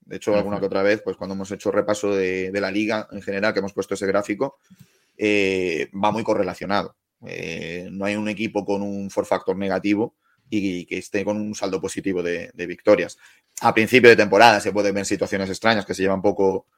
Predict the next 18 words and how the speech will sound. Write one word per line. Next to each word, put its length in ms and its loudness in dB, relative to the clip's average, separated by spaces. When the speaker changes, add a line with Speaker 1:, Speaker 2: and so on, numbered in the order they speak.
Speaker 1:
poca 240 6
toma 240 2
de 80 6
datos, 360 4
pero 300 -4
ya 320 -4
tan 140 -2
avanzada 300 2
como 120 0
está 120 2
la 120 6
competición, 640 -2
eh, 680 -2
la 140 -2
correlación 480 -2
es, 480 -4
vamos, 300 -16
eh, 440 -20